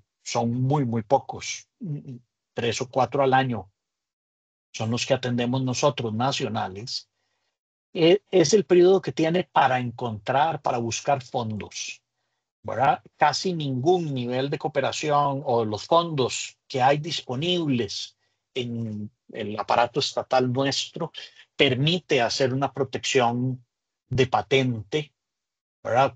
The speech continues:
C-, con los montos de lo que cuesta. Entonces hay que buscar o una empresa interesada o un fondo de inversión, eh, o un, eh, o fondos ángeles, o, mm,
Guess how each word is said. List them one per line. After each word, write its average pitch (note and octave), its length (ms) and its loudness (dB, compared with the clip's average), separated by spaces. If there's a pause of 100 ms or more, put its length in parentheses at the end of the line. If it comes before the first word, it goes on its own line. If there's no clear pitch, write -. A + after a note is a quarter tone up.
C-, C3 140 -16
con B2+ 340 2
los A2+ 240 -2
montos C3 760 0
de B2 120 -8
lo A2+ 120 -6
que C#3 120 -12
cuesta. - 360 -10
Entonces C3+ 300 -2
hay D#3 120 2
que - 120 -4
buscar C#3 540 0
o B2+ 120 0
una F3 240 2
empresa D#3+ 440 0
interesada C#3 800 0 (280)
o C3 200 6
un D3+ 160 0
fondo E3+ 440 2
de C3 80 4
inversión, C#3 800 0 (360)
eh, B2 380 0
o C#3 380 4
un, D3+ 420 -4 (280)
eh, G#2 500 -8 (1500)
o B2 100 4
fondos D3+ 580 2
ángeles, D#3 680 0 (380)
o, A#2+ 420 0
mm, A#2 240 -4